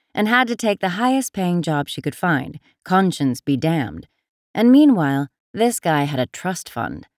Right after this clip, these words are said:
Of course he was smiling and relaxed going into battle against a major corporation. It didn't matter to him if he won or lost. His job wasn't on the line. "Yes, Your Honor."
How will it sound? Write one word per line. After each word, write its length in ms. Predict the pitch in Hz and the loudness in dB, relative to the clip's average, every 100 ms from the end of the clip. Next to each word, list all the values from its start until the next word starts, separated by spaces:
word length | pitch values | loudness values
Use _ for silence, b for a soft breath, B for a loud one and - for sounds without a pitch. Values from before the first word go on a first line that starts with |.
| _ _ _ _ _ _ - | _ _ _ _ _ _ -2
Of 220 | 233 226 | -2 -2
course 400 | - 285 277 - | 0 2 0 -2
he 100 | 190 | -2
was 160 | 160 | -2
smiling 640 | - - 151 143 139 135 135 | -4 -4 -2 -2 -2 -2 -2
and 80 | |
relaxed 580 | 135 135 139 113 - - | -2 -2 -2 -4 -8 -10
going 220 | 160 147 | -4 0
into 220 | 143 135 127 | 0 -2 -4
battle 340 | 147 147 131 | -4 -4 -4
against 380 | 135 143 135 - | -4 -4 -4 -2
a 40 | |
major 380 | 151 156 139 135 | 0 0 -2 -6
corporation. 840 | - 160 139 143 160 151 - - - _ _ _ _ | -4 -6 -2 -2 -2 -4 -8 -12 -14 _ _ _ _
It 160 | 226 | -2
didn't 300 | 220 247 - | 0 0 0
matter 360 | 175 185 240 220 | 0 0 0 -2
to 120 | 147 | -4
him 200 | 143 131 | -2 -2
if 120 | 139 | 0
he 100 | 156 | 0
won 300 | 143 143 143 | 0 0 0
or 80 | 135 | 0
lost. 500 | 135 123 98 - - - _ _ _ | 0 -2 -4 -12 -20 -20 _ _ _
His 280 | - 240 226 | 0 2 2
job 420 | 190 240 247 196 | 0 0 0 -4
wasn't 360 | 151 156 156 151 | -2 -2 0 2
on 120 | 143 | 2
the 80 | 135 | 2
line. 540 | 139 160 143 - 139 - _ _ _ _ _ _ _ _ _ | 0 0 -2 -6 -14 -20 _ _ _ _ _ _ _ _ _
"Yes, 640 | - 170 180 127 127 - - | -2 2 4 2 -2 -12 -4
Your 200 | 143 139 | 0 0
Honor." 360 | 123 95 80 | 0 -4 -10